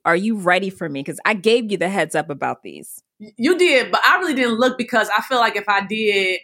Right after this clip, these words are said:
Speaker 2: I would have been really nervous. So I'm like, "Let me just go ahead and just go off the cuff." So I'm ready.
Speaker 1: Okay. All right.
Speaker 2: <laughs>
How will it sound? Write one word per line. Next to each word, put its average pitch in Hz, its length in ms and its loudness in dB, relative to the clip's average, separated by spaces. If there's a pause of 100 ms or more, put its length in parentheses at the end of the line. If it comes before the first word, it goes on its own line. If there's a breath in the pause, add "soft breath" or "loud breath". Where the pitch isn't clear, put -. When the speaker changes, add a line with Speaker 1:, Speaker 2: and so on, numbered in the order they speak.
(120)
Speaker 2:
I 196 80 4
would 208 100 0
have 180 60 -2
been 185 120 -4
really 180 160 -4
nervous. 170 440 -2
So 190 120 2
I'm 185 120 2
like, 185 180 2
"Let 214 80 2
me 226 100 4
just 190 160 -4
go 180 160 2
ahead 175 220 0
and 170 140 -8
just 160 220 -8
go 175 120 0
off 170 100 -2
the 170 60 -10
cuff." 147 300 -4
So 147 340 -6 (100)
I'm 202 160 2
ready. 147 300 -4 (240)
Speaker 1:
Okay. 262 500 0
All 190 160 2
right. 214 440 0
Speaker 2:
<laughs> - 40 -20